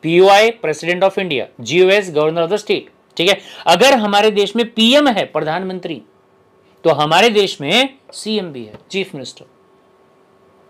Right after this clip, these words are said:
Are you getting the point? यानी कि अगर अपन यहां पे बात करेंगे, तो हमारा जो देश है, वो बोले भाई साहब, ट्वेंटी नाइन स्टेट्स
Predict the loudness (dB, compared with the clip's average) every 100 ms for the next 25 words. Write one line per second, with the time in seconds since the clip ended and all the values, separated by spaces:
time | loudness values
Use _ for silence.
0 | _ 0 2 4 2 0 -4 -8 -20 -4
1 | 0 2 2 0 0 0 2 0 -2 -2
2 | -4 -6 0 0 0 -2 -6 -4 2 2
3 | 0 _ _ 0 0 0 -6 0 2 4
4 | 4 4 2 -8 -6 2 2 2 -6 0
5 | 2 2 -2 -6 0 0 0 -6 _ _
6 | -2 0 2 0 0 -2 2 2 2 _
7 | -4 -4 -4 -4 -4 -4 -4 -2 0 0
8 | -4 -8 -12 -4 2 2 2